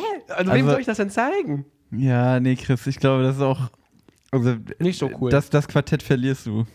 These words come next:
Speaker 1: Ja, wirklich.
Speaker 2: Das ist wirklich
Speaker 1: Mhm. Ja, keine Ahnung.
Speaker 2: Also,
Speaker 1: Hast
Speaker 2: ja?
Speaker 1: Ich, ähm, wenn du noch was dazu sagen hast, ich hätte mich jetzt noch die Frage gehabt, wo wir uns ja quasi auch selber so ein bisschen zeigen könnten.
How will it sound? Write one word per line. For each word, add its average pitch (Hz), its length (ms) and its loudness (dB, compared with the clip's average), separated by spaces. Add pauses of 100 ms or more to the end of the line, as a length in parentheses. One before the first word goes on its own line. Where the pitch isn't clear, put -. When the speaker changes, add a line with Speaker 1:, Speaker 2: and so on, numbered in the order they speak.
(240)
Speaker 1:
Ja, 143 180 2
wirklich. 131 200 2
Speaker 2:
Das 131 140 -2
ist - 60 -12
wirklich 139 340 2 (420)
Speaker 1:
Mhm. 151 260 -2 (1160)
Ja, 147 160 -2
keine 185 240 0
Ahnung. 127 280 -2 (220)
Speaker 2:
Also, 143 240 2
Speaker 1:
Hast - 80 -16 (500)
Speaker 2:
ja? 139 280 0 (1300)
Speaker 1:
Ich, 143 200 -8 (120)
ähm, 143 300 0
wenn 139 80 2
du 151 60 2
noch 135 80 -2
was 147 100 -10
dazu - 180 -6
sagen 135 200 0
hast, 160 200 -4
ich 160 100 0
hätte 208 140 0
mich 180 100 0
jetzt 160 80 -10
noch 160 60 0
die 147 80 -2
Frage 151 240 -2
gehabt, 143 200 -4 (760)
wo 135 180 0
wir 180 160 2
uns 156 100 -4
ja 117 100 -2
quasi 120 300 0
auch 113 60 -2
selber 123 280 0
so 117 80 -4
ein 117 60 -4
bisschen 117 340 -6 (180)
zeigen 120 400 -2
könnten. 143 440 -2